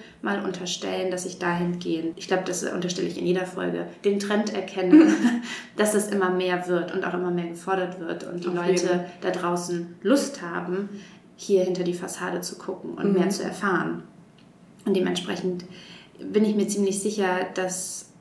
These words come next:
Speaker 1: es nur noch eine Frage der Zeit ist, dass sich dieser Herausforderung jede Person stellen muss.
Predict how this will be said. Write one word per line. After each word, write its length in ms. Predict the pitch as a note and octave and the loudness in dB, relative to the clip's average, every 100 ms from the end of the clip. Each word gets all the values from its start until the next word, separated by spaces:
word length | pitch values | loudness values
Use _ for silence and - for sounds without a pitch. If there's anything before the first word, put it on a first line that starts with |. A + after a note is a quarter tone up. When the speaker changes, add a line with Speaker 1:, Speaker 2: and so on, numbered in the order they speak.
| - | -4
Speaker 1:
es 140 | G3 | -2
nur 100 | G3+ | 0
noch 120 | F#3+ F#3+ | -2 -2
eine 100 | F3+ | -4
Frage 280 | F#3 F#3 | -2 -2
der 160 | F3+ F3+ | -2 -4
Zeit 400 | - F#3 G3 - | -4 -2 -2 -2
ist, 520 | G3 F#3 F3 - - | -4 -2 -2 -4 -2
dass 280 | F#3 F3+ - | 0 0 -2
sich 320 | F3+ F3 F3 | -2 -2 -2
dieser 220 | F#3+ F3+ | -2 0
Herausforderung 760 | F3+ F3 F3+ - F#3+ F#3 F#3 F3 | 0 -2 -4 -6 -6 -4 -2 -2
jede 500 | F3+ F#3 F3+ E3+ - - - - | 4 6 6 2 -4 -12 -20 -8
Person 460 | F#3 E3+ E3+ E3+ | -6 -4 -4 -4
stellen 420 | - F#3+ F3+ D#3+ - | 0 2 4 2 -2
muss. 380 | - - - | -4 -6 -10